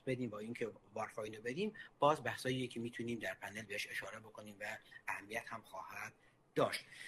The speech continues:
به جهت آنتی ترومبوتیک در این بیمار، خب قاعدتاً آسپرین اینجا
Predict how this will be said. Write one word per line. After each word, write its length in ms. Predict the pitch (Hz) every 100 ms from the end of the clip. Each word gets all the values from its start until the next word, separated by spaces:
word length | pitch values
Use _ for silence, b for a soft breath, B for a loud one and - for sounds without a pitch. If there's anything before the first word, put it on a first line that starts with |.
| B B
به 100 | 247
جهت 260 | 240 254 254
آنتی 320 | 170 156 156
ترومبوتیک 580 | - 156 151 147 143 - B B - 151 147
در 100 | 143
این 120 | 151
بیمار، 340 | 151 147 190
خب 200 | 214 165 -
قاعدتاً 640 | 131 - 139 135 160 220 -
آسپرین 540 | 113 - 123 127 151
اینجا 520 | - 107 98 107 123